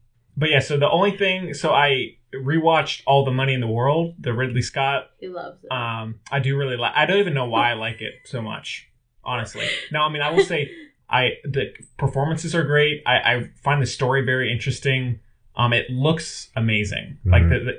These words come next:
Speaker 1: even though it's just kind of a natural cinematography, it looks fantastic. Um, and I will, again, this, I'll completely say there are flaws. It's not at all, I mean, very few things about it are completely novel, but I, I, for some reason, I really like it.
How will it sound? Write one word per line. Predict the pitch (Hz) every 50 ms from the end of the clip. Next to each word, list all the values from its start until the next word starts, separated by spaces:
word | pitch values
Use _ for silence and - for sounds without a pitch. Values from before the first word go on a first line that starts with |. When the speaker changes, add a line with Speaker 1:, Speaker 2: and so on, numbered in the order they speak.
| - -
Speaker 1:
even | - 151 151 160
though | 156 147 131
it's | 123 -
just | 135 - -
kind | 143 131 117
of | 117
a | 117
natural | 117 113 117 117 - 131 113
cinematography, | - - 127 113 110 110 107 - 117 117 113 110 110 - 113 110
it | - -
looks | 123 127 123 - -
fantastic. | - 113 117 - - 113 113 113 - - 117 113 - - - - _ _ _ _ _ _ -
Um, | 110 113 110 110 110 110 -
and | 123 131 123
I | - 135 135 139 123 - - - -
will, | 135 131 127 123 - - -
again, | 127 123 120 131 131
this, | 127 120 - - -
I'll | 123 123 -
completely | - 131 - 135 131 127 123 120
say | - 127 117
there | 117 117 113 104
are | 117 123 120
flaws. | - - 120 113 110 113 117 120 120 117 - - - - - - -
It's | - - - -
not | 135 127 127 120
at | 107
all, | - 117 123 123 120 123 120 -
I | 135
mean, | 135 127 127 - - - - -
very | 120 120 127 127 127 123
few | - - 131 123
things | - 123 120 -
about | 131 110 110 117 117
it | 117 104 -
are | - 110 107 113 107 - - - _ - - _ - _ - - - - - - - - - -
completely | 131 120 - 127 127 123 123 123 117 113 101
novel, | 107 110 104 104 110 113 117 123 123 120 120 -
but | 113 110 107 - - - _ _ _
I, | - - 117
I, | 117 - - - - - -
for | - - 127
some | - 139 131
reason, | 127 120 113 117 120
I | 104
really | 107 110 110 107 107 104
like | 104 104 107 107
it. | 107 - - - -